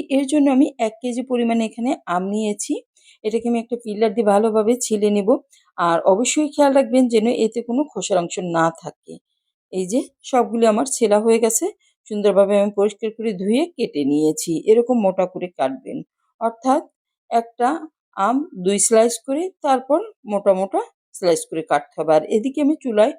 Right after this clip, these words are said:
পানি ফুটিয়ে নিয়েছি। এতে আমি এখন আমটা দুই থেকে আড়াই মিনিটের মতো সিদ্ধ করে নেব।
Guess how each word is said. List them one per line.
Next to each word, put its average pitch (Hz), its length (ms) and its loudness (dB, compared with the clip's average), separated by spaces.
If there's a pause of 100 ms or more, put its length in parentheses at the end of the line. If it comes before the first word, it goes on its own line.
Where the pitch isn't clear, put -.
(320)
পানি 196 280 2
ফুটিয়ে 240 380 -2
নিয়েছি। 254 380 2 (540)
এতে 214 240 -4
আমি 254 260 4
এখন 226 220 0 (120)
আমটা 240 360 4 (520)
দুই 240 240 0
থেকে 311 280 0 (140)
আড়াই 233 300 4
মিনিটের 269 400 6
মতো 277 220 6 (120)
সিদ্ধ 180 380 0
করে 135 220 -4
নেব। 131 180 -2